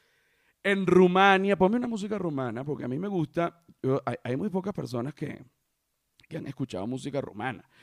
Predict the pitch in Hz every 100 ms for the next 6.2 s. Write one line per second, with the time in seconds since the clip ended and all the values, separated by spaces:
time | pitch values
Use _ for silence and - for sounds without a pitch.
0 | - _ - 127 139 165 156 165 127 120
1 | 117 131 160 127 123 - 101 107 - 101
2 | 104 90 107 95 139 165 - _ _ _
3 | _ _ - 113 117 110 113 110 107 117
4 | 123 170 170 123 113 196 - 139 131 135
5 | 131 101 - - - 123 117 185 185 175
6 | 135 151